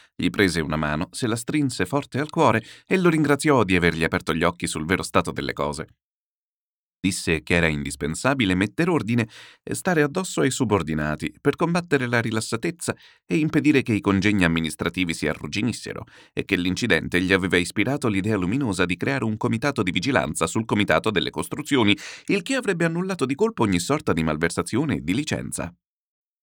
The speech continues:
Cicikov, più che mai irritato, tornò dagli amici, che già i lumi erano accesi. "Così tardi?" disse stupito Costanzo Glo. "Di che avete discorso così a lungo?"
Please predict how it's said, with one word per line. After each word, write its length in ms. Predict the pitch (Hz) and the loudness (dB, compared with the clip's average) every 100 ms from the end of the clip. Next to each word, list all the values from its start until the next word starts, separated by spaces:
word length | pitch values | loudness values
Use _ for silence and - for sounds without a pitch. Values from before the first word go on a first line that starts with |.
| _ _ _ _ _ _ | _ _ _ _ _ _
Cicikov, 480 | - 117 131 127 127 _ | -4 0 0 0 -4 _
più 140 | 87 | -8
che 100 | 82 | -4
mai 300 | 78 90 80 | -2 -2 -2
irritato, 640 | 78 - 101 147 131 113 101 | -6 -6 -6 -4 -4 -2 -4
tornò 340 | - 123 127 | -2 -2 0
dagli 260 | 135 92 78 | 0 0 0
amici, 400 | 76 80 76 87 - - _ _ | -2 -2 0 -2 -2 -20 _ _
che 120 | - 76 | -6 -2
già 160 | 82 | 0
i 80 | 80 | 2
lumi 280 | 85 110 90 | 2 2 0
erano 260 | - 78 | -2 -2
accesi. 420 | 120 - 69 58 - _ _ _ _ _ _ _ _ _ _ _ | -2 -4 -6 -8 -14 _ _ _ _ _ _ _ _ _ _ _
"Così 240 | - 87 165 | -4 -2 0
tardi?" 420 | - - - 139 - _ _ _ | 0 0 -2 -4 -6 _ _ _
disse 280 | - - - | -10 -8 -8
stupito 500 | - - 90 73 67 | -10 -6 -6 -4 -6
Costanzo 540 | 85 - 90 80 73 | -8 -2 0 0 -4
Glo. 260 | 65 62 - _ _ _ _ _ _ _ _ _ _ _ _ - | -8 -10 -12 _ _ _ _ _ _ _ _ _ _ _ _ -16
"Di 80 | - | -2
che 80 | |
avete 240 | 110 131 214 | 2 4 4
discorso 480 | 220 - 117 - 95 | 2 0 0 0 -4
così 240 | 90 85 | 0 0
a 40 | 80 | 0
lungo?" 460 | 80 78 76 71 | -2 -4 -6 -8